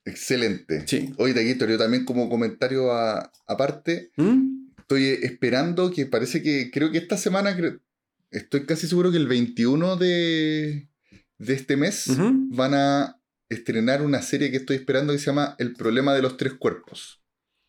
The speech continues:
Speaker 2: Ya, no lo había escuchado.
Speaker 1: Que es basada en una, una novela de un, de un escritor chino que se llama Cixin Liu.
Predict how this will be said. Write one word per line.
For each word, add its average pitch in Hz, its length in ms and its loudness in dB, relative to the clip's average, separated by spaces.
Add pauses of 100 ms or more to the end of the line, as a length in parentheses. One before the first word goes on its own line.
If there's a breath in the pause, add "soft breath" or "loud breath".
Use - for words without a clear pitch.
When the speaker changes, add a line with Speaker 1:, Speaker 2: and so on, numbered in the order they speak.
Speaker 2:
Ya, 110 600 -2
no 185 100 2
lo 160 60 2
había 165 100 2
escuchado. 160 600 -4
Speaker 1:
Que 107 1000 2
es 110 100 0
basada 143 280 0
en 139 60 4
una, 127 360 0
una 123 220 0
novela 139 640 2
de 117 160 -6
un, 101 340 -4
de 107 60 -4
un 117 160 0
escritor 113 340 -2
chino 151 240 0
que 143 80 0
se 139 140 0
llama 135 320 0
Cixin 135 480 -2
Liu. 170 340 2